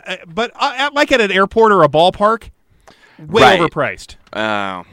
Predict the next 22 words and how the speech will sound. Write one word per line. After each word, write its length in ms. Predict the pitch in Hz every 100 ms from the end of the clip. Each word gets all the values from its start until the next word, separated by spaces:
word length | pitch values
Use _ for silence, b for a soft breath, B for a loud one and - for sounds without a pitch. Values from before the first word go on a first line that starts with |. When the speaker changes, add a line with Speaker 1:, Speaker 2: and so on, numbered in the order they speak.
| b b
Speaker 2:
that's 280 | - 107 -
too 120 | 117
bad. 280 | - 85 85
Speaker 1:
Just 160 | 226 -
way 140 | 269
overpriced. 520 | 262 233 208 123 131
Speaker 2:
The 100 | 127
one 220 | 123 143
thing 140 | 156 160
that 260 | 131 104
airports 400 | 101 107 113 104
and 80 | 101
ballparks 460 | 95 95 101 92 -
also 300 | 98 92 117
have 240 | 120 113 117
in 80 |
common 440 | 117 120 117 127 120
is 200 | 82 104
that 180 | 107 92
the 80 |
quality, 640 | 101 - 101 98 107 113 127
like, 280 | 104 95